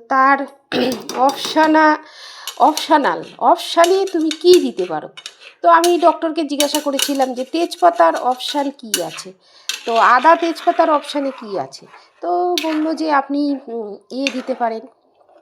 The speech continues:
কারি পাতা। কারি পাতাটা তো খুবই ভালো, এক এক, মানে কোনো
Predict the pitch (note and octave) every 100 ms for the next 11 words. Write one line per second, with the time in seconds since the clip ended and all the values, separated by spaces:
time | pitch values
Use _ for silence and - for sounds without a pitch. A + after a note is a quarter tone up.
0 | _ _ _ _ _ - - _ - B3
1 | B3+ A#3 A3+ A3 A3 A#3+ C4 C4 B3+ B3+
2 | B3+ B3+ C#4+ C#4 B3+ A3+ A3+ _ _ -
3 | _ _ - A3+ A3+ D4+ D4+ _ - -
4 | - - - G#3+ B3+ C4+ C#4 - _ C#4+
5 | D4+ D#4